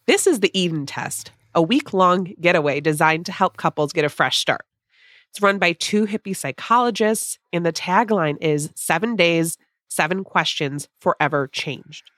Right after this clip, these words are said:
At first, Craig's just playing along. Daisy's kind of getting him to come out of his shell and, like, cheer up a little bit. She feeds him wine and then <laughs> pancakes in the morning. And they go out to this community, and things are starting to get a little bit strange with some of the locals.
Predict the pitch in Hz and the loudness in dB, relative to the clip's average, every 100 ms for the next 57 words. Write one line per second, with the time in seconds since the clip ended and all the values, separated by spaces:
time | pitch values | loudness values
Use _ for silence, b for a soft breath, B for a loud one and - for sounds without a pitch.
0 | _ 277 277 349 - 226 190 190 196 - | _ -4 0 -2 0 0 0 -2 -4 -6
1 | - 180 185 160 156 160 156 165 175 151 | -4 -2 0 2 4 6 4 0 -6 -4
2 | 156 165 160 - 175 160 160 156 160 147 | -4 -6 -10 -12 -14 -4 -2 -2 -4 -6
3 | 151 - - 156 143 147 151 170 165 196 | -8 -14 -12 -6 -2 0 -2 -6 -4 -4
4 | - 190 175 175 175 175 180 175 175 - | 0 4 6 6 4 4 0 -4 -4 -4
5 | - 185 165 160 170 170 165 156 156 160 | 2 4 4 2 -2 0 0 2 2 2
6 | - b b b - 185 165 156 185 180 | 0 b b b -6 -4 -2 -2 -2 0
7 | 165 156 151 151 156 160 165 202 - 180 | 2 4 4 2 0 0 -2 -2 -4 -2
8 | 156 160 233 247 254 269 - 220 202 185 | -2 -2 -4 0 0 -2 -4 -4 -2 0
9 | 170 160 156 147 160 _ B B B B | 2 2 2 0 -4 _ B B B B
10 | 202 180 180 180 - 208 175 - - 160 | 0 2 4 4 2 -4 -4 -4 -8 -6
11 | 165 151 143 147 254 311 440 - 208 220 | -6 -6 -8 -6 -4 0 0 0 -2 -4
12 | 247 220 185 147 139 139 - - 127 135 | -2 -2 -2 -4 -4 -8 -8 -10 -10 -6
13 | 156 262 269 - 170 - 175 175 165 156 | -4 0 0 0 0 0 0 0 2 0
14 | 143 - - - - | -2 -6 -10 -12 -16